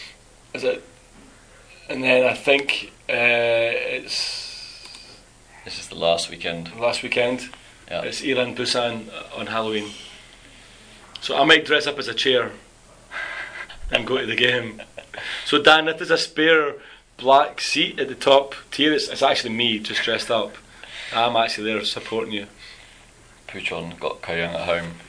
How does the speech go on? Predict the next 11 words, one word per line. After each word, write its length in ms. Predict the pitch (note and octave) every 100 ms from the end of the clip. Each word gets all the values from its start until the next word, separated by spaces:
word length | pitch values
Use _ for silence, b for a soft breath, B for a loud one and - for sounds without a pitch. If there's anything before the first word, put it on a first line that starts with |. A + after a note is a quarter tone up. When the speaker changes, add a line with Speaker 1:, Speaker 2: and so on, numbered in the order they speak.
| - -
Speaker 2:
last 280 | E2 -
game 160 | F2+ E2+
of 80 | E2
the 60 |
season, 340 | - F2 E2 D2+
Speaker 1:
Yeah. 160 | - -
Speaker 2:
to 120 | - F2+
win 120 | F#2
the 60 |
title. 500 | F2+ G2 G2 F#2 E2 - - B B
Speaker 1:
So 160 | -